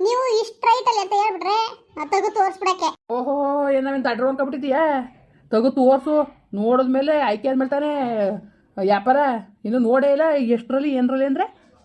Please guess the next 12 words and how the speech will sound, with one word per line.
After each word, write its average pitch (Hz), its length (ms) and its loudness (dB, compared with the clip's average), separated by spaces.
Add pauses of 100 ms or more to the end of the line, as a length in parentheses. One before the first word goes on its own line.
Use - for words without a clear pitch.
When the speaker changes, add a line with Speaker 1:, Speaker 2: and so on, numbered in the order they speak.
(180)
Speaker 2:
ಹಂಗದದ. 226 380 0 (1120)
Speaker 1:
ಅಲ್ಲ 349 120 0 (120)
ಸರ್, 381 300 0 (360)
ಒಂದು 320 140 0
ಐನೂರರಿಂದ 392 680 2
ಏಳ್ನೂರು, 370 800 0
ಏಳ್ನೂರಿಂದ 392 540 2
ಸಾವಿರ, 359 400 0 (300)
ಹಿಂಗೆ 392 340 0
ಒಂದ್ 359 160 0
ರೇಂಜ್ 427 300 4
ಹೇಳಿದ್ರೆ 403 500 -2